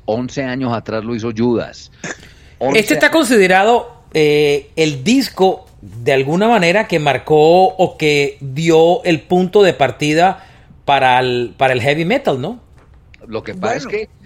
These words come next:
Speaker 1: adaptaron
Speaker 3: ahí está
Speaker 1: unas
Speaker 3: complicado.
Speaker 1: canciones tan bien hechas, tan bien construidas, tan bien ejecutadas y tan bien producidas que es un álbum que puede escuchar cualquiera, no
Speaker 3: Exacto.
Speaker 1: solamente un
Speaker 3: Es muy
Speaker 1: amante del
Speaker 3: sencillo.
Speaker 1: metal.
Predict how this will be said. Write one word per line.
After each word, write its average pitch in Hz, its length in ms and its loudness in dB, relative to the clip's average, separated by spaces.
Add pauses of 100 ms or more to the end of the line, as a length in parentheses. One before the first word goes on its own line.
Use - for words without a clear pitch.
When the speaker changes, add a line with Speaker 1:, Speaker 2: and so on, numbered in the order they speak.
(140)
Speaker 1:
adaptaron 117 640 -4
Speaker 3:
ahí 240 40 -4
está 226 120 -10
Speaker 1:
unas 185 140 -12
Speaker 3:
complicado. 160 420 -14
Speaker 1:
canciones 165 480 -12 (400)
tan 98 320 -8
bien 151 320 -4
hechas, 180 500 -10
tan 107 280 -6
bien 151 300 -2
construidas, 147 880 -4
tan 110 260 -8
bien 147 260 -4
ejecutadas 135 840 -8 (400)
y 113 100 -10
tan 107 180 -8
bien 123 200 -6
producidas 151 680 -6
que 123 220 -8
es 104 180 -8
un 135 120 -6
álbum 135 360 -8
que 113 140 -8
puede 110 200 -6
escuchar 107 400 -10
cualquiera, 127 500 -6 (640)
no 95 120 -12
Speaker 3:
Exacto. 110 160 -8
Speaker 1:
solamente 123 360 -8
un 127 40 -10
Speaker 3:
Es 127 40 -12
muy 123 60 -10
Speaker 1:
amante 123 360 -6
del 113 100 -6
Speaker 3:
sencillo. 92 220 -14
Speaker 1:
metal. 117 380 -8